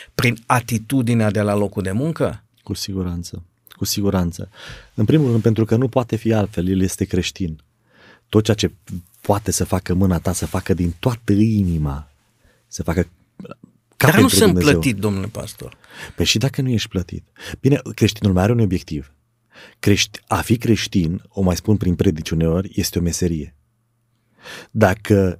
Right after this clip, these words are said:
Speaker 2: creștin nu reprezintă chemarea mea, a fi creștin nu reprezintă meseria mea și pe mine mă identifică mai de mult, mai degrabă sau, uh, mă identifică mai mult,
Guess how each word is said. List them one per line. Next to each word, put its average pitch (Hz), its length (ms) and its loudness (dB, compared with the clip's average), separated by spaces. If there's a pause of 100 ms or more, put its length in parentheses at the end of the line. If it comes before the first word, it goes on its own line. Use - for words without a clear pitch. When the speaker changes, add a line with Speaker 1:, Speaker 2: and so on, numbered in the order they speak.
Speaker 2:
creștin 104 880 0 (360)
nu 98 260 2
reprezintă 104 640 2
chemarea 95 540 2
mea, 80 420 -2
a - 60 -12
fi - 120 -6
creștin 95 340 0
nu 92 60 2
reprezintă 87 360 2
meseria 85 500 2
mea 76 260 -2 (460)
și - 140 -2
pe 87 100 4
mine 101 200 4
mă 98 200 4
identifică 95 680 0
mai 92 140 2
de 87 100 -2
mult, 98 260 2
mai 92 180 0
degrabă 92 640 2 (360)
sau, 90 240 0 (200)
uh, 87 680 -4
mă 87 100 -6
identifică 98 520 0
mai 92 140 2
mult, 98 520 0